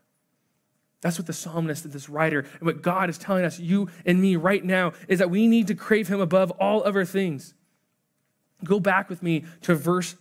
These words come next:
number one. It says, How lovely that word lovely is like beloved. How beloved, how amazing is your dwelling place? That word dwelling place is the same word they can, they use to describe the tabernacle,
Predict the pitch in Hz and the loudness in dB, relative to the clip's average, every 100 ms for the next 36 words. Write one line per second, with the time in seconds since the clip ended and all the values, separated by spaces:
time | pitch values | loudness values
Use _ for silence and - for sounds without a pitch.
0 | - 165 165 143 147 156 131 - _ _ | 0 2 4 2 0 0 -2 -6 _ _
1 | _ _ _ _ _ _ - 165 170 175 | _ _ _ _ _ _ -6 2 4 4
2 | 208 202 185 170 175 170 151 127 - _ | 2 0 0 2 2 2 -2 -6 -8 _
3 | _ - 175 196 170 170 208 175 165 147 | _ 0 2 2 0 2 2 2 2 2
4 | 147 - - 175 170 185 165 151 214 196 | 0 -6 0 2 4 4 2 0 0 0
5 | 190 202 196 180 226 208 196 220 220 233 | 2 2 2 0 0 2 2 2 2 2
6 | 214 180 180 156 151 202 214 196 - 139 | 2 2 0 0 0 0 0 0 0 -2
7 | 117 - - _ _ _ _ - 185 208 | -4 -14 -20 _ _ _ _ 0 2 2
8 | 226 165 220 330 277 180 151 147 151 - | 0 2 2 2 0 -4 -2 0 -2 -10
9 | - - 185 175 - 254 254 254 233 - | -6 0 0 0 2 2 4 2 2 2
10 | 202 165 196 196 220 190 185 - 208 170 | -2 2 4 4 2 0 -2 2 2 0
11 | - 190 190 165 147 135 123 | -2 0 0 0 -2 -4 -8